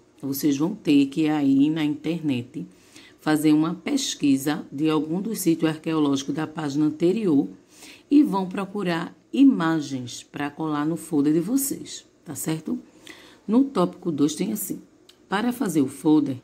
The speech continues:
utilize uma folha de papel sulfite dobrada ao meio." Perceba que dobrando ao meio,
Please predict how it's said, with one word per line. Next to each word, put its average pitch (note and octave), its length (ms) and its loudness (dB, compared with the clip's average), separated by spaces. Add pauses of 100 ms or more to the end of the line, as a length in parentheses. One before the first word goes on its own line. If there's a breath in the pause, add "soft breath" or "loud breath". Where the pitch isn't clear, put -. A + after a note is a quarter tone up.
(360 loud breath)
utilize G3+ 540 -2
uma A#3+ 200 2
folha C#3 520 4
de C#3 140 0
papel C#3 540 -8
sulfite - 840 0 (300 loud breath)
dobrada D#3+ 600 0
ao G#3+ 80 -2
meio." D#3 560 4 (420)
Perceba F#3 540 -2
que - 120 -6
dobrando C#3+ 580 2
ao D#3+ 100 0
meio, C#3+ 480 0